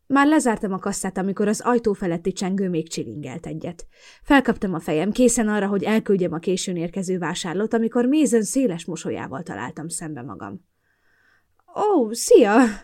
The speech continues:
szelídítettem vissza az indulataimat. „Későn?” kérdezte. „Igen, bocsi, nem maradt véletlenül fahéjas csiga? Vagy bármi más, éhen halok. Már hátravittem mindent. És ha nagyon szépen kérlek.”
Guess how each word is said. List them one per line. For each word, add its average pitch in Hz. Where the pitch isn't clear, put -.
szelídítettem 170
vissza 180
az 165
indulataimat. 147
„Későn?” 214
kérdezte. 160
„Igen, 233
bocsi, 247
nem 226
maradt 349
véletlenül 277
fahéjas 226
csiga? 156
Vagy 214
bármi 214
más, 175
éhen 214
halok. 143
Már 285
hátravittem 220
mindent. 180
És 196
ha 220
nagyon 180
szépen 156
kérlek.” 156